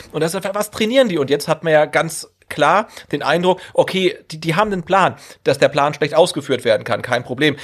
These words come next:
Dass der Plan vielleicht sogar manchmal überhaupt gar nicht aufgeht, kann ja auch sein, ne? Also hätte ja auch sein können,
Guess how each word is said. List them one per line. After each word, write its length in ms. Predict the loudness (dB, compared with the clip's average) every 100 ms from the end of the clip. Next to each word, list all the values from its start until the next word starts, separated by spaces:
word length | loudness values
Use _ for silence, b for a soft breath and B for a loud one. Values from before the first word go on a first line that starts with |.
| B
Dass 140 | -2 2
der 120 | 0
Plan 280 | 0 -4 -4
vielleicht 340 | 0 2 2
sogar 160 | 0 2
manchmal 320 | 2 0 0
überhaupt 300 | 2 2 2
gar 120 | 0
nicht 160 | -2 0
aufgeht, 400 | 0 2 0 -2
kann 140 | 0
ja 120 | 2 2
auch 120 | 0
sein, 280 | 2 2 2
ne? 120 | -2
Also 180 | -2 -2
hätte 160 | 0
ja 60 | 0
auch 40 |
sein 200 | 0 0
können, 180 | 0